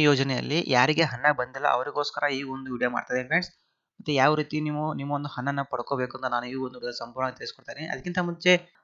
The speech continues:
ಅದಕ್ಕಿಂತ ಮುಂಚೆ ನೀವು ಇನ್ನೊಂದು ಚಾನಲ್‌ನ ಸಬ್ಸ್ಕ್ರೈಬ್ ಮಾಡದಿದ್ರೆ ಸಬ್ಸ್ಕ್ರೈಬ್ ಮಾಡ್ಕೊಳ್ಳಿ, ಮತ್ತೆ ಬೆಲ್ ಐಕಾನ್ ಪ್ರೆಸ್ ಮಾಡಿ ಫ್ರೆಂಡ್ಸ್. ಬನ್ನಿ ಫ್ರೆಂಡ್ಸ್, ನೋಡೋಣ ಇವಾಗ.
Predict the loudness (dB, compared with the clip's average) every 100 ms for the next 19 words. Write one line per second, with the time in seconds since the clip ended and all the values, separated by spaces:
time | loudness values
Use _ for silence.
0 | _ -2 0 4 6 6 6 8 8 8
1 | 6 6 4 2 0 0 2 2 2 -4
2 | 4 6 6 6 4 2 2 2 -2 -4
3 | -6 -6 -6 -10 -12 -8 -2 -2 -4 -6
4 | -6 -6 -4 2 2 2 -2 0 2 0
5 | 0 2 4 4 4